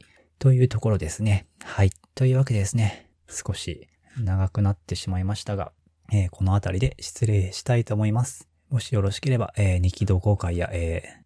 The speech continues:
昨年末出したに-、大橋さん日記の楽しみ方を教えてください。略して日記たのと、えー、タグをつけたりしてますが、えー、その日記たのと、まあ、日記同好会と、えー、よろしければぜひ覗いてみてください。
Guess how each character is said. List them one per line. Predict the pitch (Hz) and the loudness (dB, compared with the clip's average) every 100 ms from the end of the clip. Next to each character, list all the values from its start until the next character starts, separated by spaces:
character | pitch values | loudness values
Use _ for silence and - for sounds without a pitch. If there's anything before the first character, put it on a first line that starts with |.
| _ | _
昨 | - 95 90 | -4 0 2
年 | 85 85 | 0 0
末 | - | -2
出 | 87 | -4
し | |
た | - 85 - _ | -2 -4 -6 _
に-、 | - 101 - _ _ - | -6 -6 -14 _ _ -2
大 | 101 - | 0 0
橋 | 87 | -4
さ | - 87 85 | -2 -2 0
ん | |
日 | 85 85 - _ _ - | -2 -4 -8 _ _ -6
記 | - | -2
の | 87 | -2
楽 | - 90 | 0 0
し | - | 2
み | 95 | 2
方 | 90 | 2
を | 82 | 0
教 | 82 | 0
え | 92 | 0
て | |
く | 92 | 2
だ | 92 | 2
さ | - | 0
い。 | 92 | -2
略 | 87 85 | -2 2
し | 101 | 0
て | - 87 | 0 -2
日 | 87 | -2
記 | - | 0
た | 101 | 2
の | 92 | 2
と、 | 87 87 - - _ _ - | 2 -4 -8 -18 _ _ 0
え | 92 82 | 2 2
ー、 | |
タ | - 92 | 0 2
グ | 87 85 | 4 2
を | |
つ | 85 | 0
け | - | -2
た | 85 | -4
り | 80 | -4
し | |
て | - | -4
ま | 87 | -2
す | 85 98 | 0 2
が、 | 107 110 - - | 2 2 -6 -4
え | 92 85 | 0 0
ー、 | |
そ | 85 | 0
の | 90 | 2
日 | 90 87 | 2 0
記 | - | 2
た | 101 | 4
の | 92 | 4
と、 | - 117 - _ _ - | 2 0 -2 _ _ 2
ま | |
あ、 | 98 | 4
日 | 87 | 4
記 | - | 2
同 | 87 | 2
好 | 90 87 | 2 -2
会 | 80 | -2
と、 | 82 85 - _ _ _ | -4 -6 -10 _ _ _
え | 131 104 | 0 2
ー、 | 92 | 2
よ | 90 | 2
ろ | |
し | 90 | 0
け | - | 0
れ | 98 | 0
ば | 120 - _ _ - | 0 -2 _ _ -18
ぜ | - 90 | -2 -2
ひ | - 85 - - _ _ | -2 -8 -10 -20 _ _
覗 | 104 92 80 | 2 2 0
い | |
て | 85 | 0
み | 85 | -2
て | 85 85 | 0 0
く | 80 | -2
だ | - 85 82 | -6 -6 -4
さ | - | -2
い。 | 113 | -2